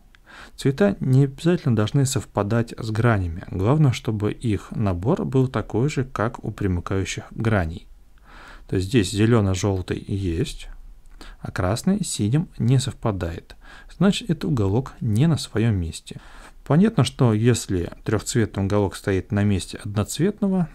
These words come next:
или наоборот, то это тоже не на своих местах элементы находятся. Находим уголок, который стоит правильно.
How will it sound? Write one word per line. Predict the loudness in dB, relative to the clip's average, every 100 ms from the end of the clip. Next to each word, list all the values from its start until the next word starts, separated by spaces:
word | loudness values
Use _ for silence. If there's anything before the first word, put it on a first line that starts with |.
| -6
или | -2 0 -2 -4
наоборот, | -2 0 0 0 -2 -6 -12
то | -4
это | -4 -4
тоже | -4 -4 -2 -4 -2
не | 2 2
на | 2
своих | -2 -4 -2 -2 -6 -6
местах | -6 -4 -4 -4 -6
элементы | -2 -2 -2 -4 -4
находятся. | -4 -4 -6 -6 -10 -14 -14 -18 -20 -20 -14 -4
Находим | 0 2 4 2 2
уголок, | 2 2 0 -4 -10
который | -10 -2 -2 -2 -4
стоит | -6 -2 -2 -4
правильно. | -4 -2 0 -2 -8 -12